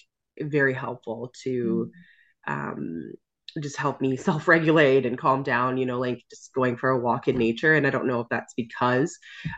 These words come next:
Speaker 1: um, I have such a strong connection to my childhood being outside.
Speaker 2: Mm-hmm.
Speaker 1: Um, but just that,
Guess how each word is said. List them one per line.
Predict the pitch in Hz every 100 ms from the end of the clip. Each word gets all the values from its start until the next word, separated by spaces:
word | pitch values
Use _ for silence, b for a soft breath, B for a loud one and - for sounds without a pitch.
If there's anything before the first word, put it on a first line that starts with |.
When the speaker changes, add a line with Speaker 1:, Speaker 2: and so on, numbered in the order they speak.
| -
Speaker 1:
um, | 143 135 127 127 120 113 - _ _ _ -
I | 147
have | 131 131 123
such | - 135
a | 131
strong | - 123
connection | 123 120 - 143 143 139 -
to | 143 131 117 - -
my | - 107
childhood | - 123 175 269 226
being | 254
outside. | 262 240 254 311 320 B B B B -
Speaker 2:
Mm-hmm. | 143
Speaker 1:
Um, | 139 127 123 113 - _ -
but | 160 165 147 143 131 -
just | 147 143 -
that, | 135 104